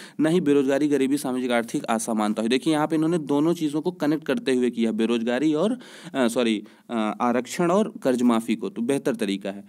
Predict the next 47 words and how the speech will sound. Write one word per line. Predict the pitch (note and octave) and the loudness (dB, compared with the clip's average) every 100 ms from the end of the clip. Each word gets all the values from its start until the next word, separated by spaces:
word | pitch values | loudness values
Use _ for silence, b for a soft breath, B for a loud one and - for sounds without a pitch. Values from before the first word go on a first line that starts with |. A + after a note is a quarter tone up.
| B B C#3 | B B -2
नेक्स्ट | E3 E3+ | -2 0
है, | F#3 | -2
आखिरकार | C#3 D#3+ E3 E3+ | 0 0 0 0
किसानों | F3 D#3 C#3+ C3+ D3+ | 0 -2 -2 0 0
से | E3 D#3+ | 0 0
बेरोजगारों | D3 C#3 C3 C3 B2+ D#3 D#3+ | 2 2 2 0 0 0 -2
की | E3 F3+ | 0 -2
असल | - B2+ E3 | 0 -2 -2
समस्या | D#3 D3 C#3 D#3 | 0 -2 -2 -4
क्या | C#3+ D3+ D#3 | -2 0 0
है? | A#2 F#2 - | -2 -6 -6
मतलब | B2 B2+ | -4 0
ये | C3 D3 | 2 4
देखिए | D3+ C#3+ | 2 2
निबंध | F3+ C3+ C3+ C3+ E3 E3+ | 2 4 4 4 2 2
का | E3 | -2
तरीका | D#3+ C3 B2+ C#3 | 0 0 0 2
है, | D3+ F#3+ | 0 0
हालांकि | - - - C3+ C#3+ | -6 -14 -2 0 2
जीएस | D3+ C3 C#3+ | 2 2 2
में | D3 | 0
आप | C#3+ | 0
यूज़ | C3+ C#3+ | 0 2
कर | A#2+ | 0
सकते | A#2 A2+ F3 | -2 -4 -4
हैं, | |
कोई | - A2+ | -2 -2
प्रॉब्लम | G2+ F#2 F2+ | -2 -6 -6
नहीं | F#2+ G2 | -8 -8
है। | G2+ | -12
अ, | B B B B - | B B B B 0
क्या | C3 B2 A#2+ D#3+ D#3 | 2 2 0 0 2
है, | E3 - | 0 2
इन्होंने | C#3+ D#3 E3+ | 2 4 2
खुद | F3 F#3+ F#3 | 2 0 2
से | G3 | 0
क्वेश्चन | G3 D3+ F#3 E3+ | 0 -2 0 0
करके | D#3 D#3+ | 0 -4
उसका | - B2+ | -2 -2
आंसर | A#2+ A2+ | 0 0
दिया, | G2 G2 - | -2 -4 -2
उसके | C#3+ - F3+ | -4 0 2
निदान | D#3 C#3 C#3+ E3 | 4 2 2 0
के | E3 F3 | 0 -2
उपाय | C3+ B2 A#2+ C#3 | -2 0 2 0
क्या | C#3 D3 | 0 -2
हैं | D3 | -4